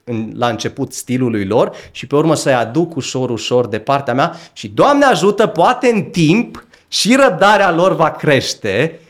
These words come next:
și când se duc la conferințe și când iau contact cu astfel de oameni să zică, „Da, hai să af-, aflu ce are omul ăsta de spus.” Că uite, prima dată l-am ascultat pe Florentin și văd, „Ok, oameni de genul lui au lucruri valoroase.” Da, parcă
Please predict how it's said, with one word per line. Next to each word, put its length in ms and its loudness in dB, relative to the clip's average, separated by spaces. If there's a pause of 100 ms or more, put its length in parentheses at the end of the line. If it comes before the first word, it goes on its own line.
(200)
și 200 -14
când 200 -8
se 100 -8
duc 160 -6
la 120 0
conferințe 800 -4
și 160 -16
când 200 -8
iau 200 0
contact 420 -6
cu 80 -10
astfel 300 -4
de 80 -8
oameni 300 -2
să 100 -8
zică, 360 -8
„Da, 340 -6 (640)
hai 200 -4
să 120 -6
af-, 260 -4
aflu 280 -6
ce 140 -10
are 140 -4
omul 200 -6
ăsta 160 -10
de 80 -12
spus.” 480 -12
Că 100 -12
uite, 240 -2
prima 220 -6
dată 160 -4
l-am 140 -6
ascultat 400 -8
pe 120 -6
Florentin 520 -6
și 140 -8
văd, 240 -8
„Ok, 120 -8 (160)
oameni 340 -2
de 80 -8
genul 340 -6
lui 280 -6 (180)
au 340 -6
lucruri 320 -8
valoroase.” 760 -10 (440)
Da, 340 -6 (200)
parcă 560 -2